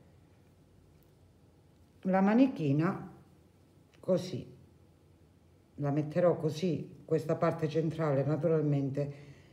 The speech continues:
prenderò pure le, adesso lo tolgo di qua, il marcapunti, tanto non mi serve.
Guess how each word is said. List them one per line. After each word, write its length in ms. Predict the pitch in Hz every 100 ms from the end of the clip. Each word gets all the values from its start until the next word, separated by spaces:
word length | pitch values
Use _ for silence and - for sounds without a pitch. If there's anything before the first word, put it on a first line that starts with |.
| -
prenderò 580 | - 175 170 170 175 165
pure 460 | 165 175 160 156 165
le, 720 | 165 156 156 151 147 147 147 - - - - - - - - - - -
adesso 240 | 139 131
lo 100 | 135
tolgo 300 | 131 143 135
di 160 | 139 135
qua, 340 | - 139 131 131
il 40 |
marcapunti, 640 | 127 127 - 123 131 131 131
tanto 280 | 135 131 139
non 120 | 131
mi 120 | 139
serve. 420 | 139 127 127 151